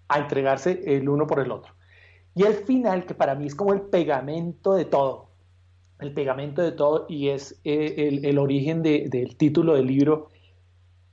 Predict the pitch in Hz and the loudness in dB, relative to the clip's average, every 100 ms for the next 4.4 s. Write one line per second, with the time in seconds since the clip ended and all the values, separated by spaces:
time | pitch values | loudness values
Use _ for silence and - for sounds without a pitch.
0 | - 147 156 170 143 147 151 - - - | -4 -2 2 2 2 2 2 0 -12 -20
1 | _ _ _ _ _ - _ _ - 147 | _ _ _ _ _ -20 _ _ -4 0
2 | 160 175 185 151 147 147 170 180 196 196 | 2 4 2 2 2 2 0 0 0 0
3 | - _ _ _ _ _ - 175 147 156 | -10 _ _ _ _ _ -2 -2 2 0
4 | 156 151 139 - | 0 -4 -8 -10